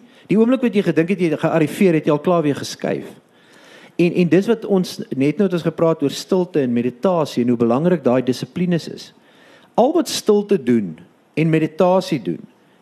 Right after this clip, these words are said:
is om jou wakker te maak vir die realiteit van alles is heeltyd besig om te verander. Soos ek hier sit, is ek besig om te verouder. Daar, daar's nooit hierdie vaste oomblik nie. En dis, die snaakse ding is, want dit is wat lyding bring,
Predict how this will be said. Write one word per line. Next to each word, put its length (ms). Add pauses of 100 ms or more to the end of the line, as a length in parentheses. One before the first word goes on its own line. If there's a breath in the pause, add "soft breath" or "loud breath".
(420 soft breath)
is 220
om 80
jou 220
wakker 340
te 80
maak 240
vir 160
die 140
realiteit 560
van 180
alles 240
is 120
heeltyd 280
besig 220
om 40
te 60
verander. 380 (520 soft breath)
Soos 300
ek 140
hier 100
sit, 240
is 100
ek 120
besig 180
om 80
te 80
verouder. 540 (1200 soft breath)
Daar, 260
daar's 380
nooit 400
hierdie 160
vaste 560
oomblik 380
nie. 160
En 40 (500 loud breath)
dis, 180 (140)
die 120
snaakse 480
ding 240
is, 160
want 160
dit 160
is 140
wat 180
lyding 400
bring, 160